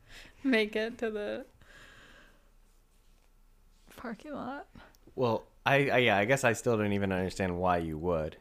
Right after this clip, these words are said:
Speaker 2: 'Cause, I mean, I think the
Speaker 1: I think 'cause people are so, like, excited.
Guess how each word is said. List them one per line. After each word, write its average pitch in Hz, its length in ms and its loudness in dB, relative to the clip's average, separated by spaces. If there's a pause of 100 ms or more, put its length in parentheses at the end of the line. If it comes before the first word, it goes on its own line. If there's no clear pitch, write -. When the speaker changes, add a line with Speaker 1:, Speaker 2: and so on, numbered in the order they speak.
(640)
Speaker 2:
'Cause, 117 300 -2
I 107 100 0
mean, 104 180 2
I 95 80 0
think 113 340 -4
the 87 480 0 (540)
Speaker 1:
I 254 80 2
think 277 140 8
'cause 214 120 12
people 208 260 8
are 185 120 10
so, 185 320 6
like, 180 360 4
excited. 202 800 0